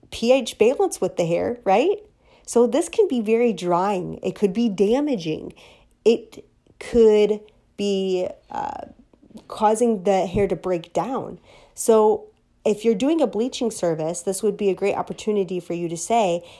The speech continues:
you know, "Since we're doing a bleaching service today, I would like to do a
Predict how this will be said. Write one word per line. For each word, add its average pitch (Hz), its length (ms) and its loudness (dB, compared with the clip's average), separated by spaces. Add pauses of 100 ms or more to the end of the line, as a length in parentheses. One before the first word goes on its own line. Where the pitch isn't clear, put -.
you 196 80 -2
know, 180 100 0
"Since 220 400 0
we're 220 100 2
doing 208 220 2
a 175 80 0
bleaching 220 460 -6
service 240 400 -6
today, 262 440 -4 (920)
I 196 220 0
would 190 180 -2
like 190 240 0
to 220 120 -6
do 170 560 -4
a 170 400 -2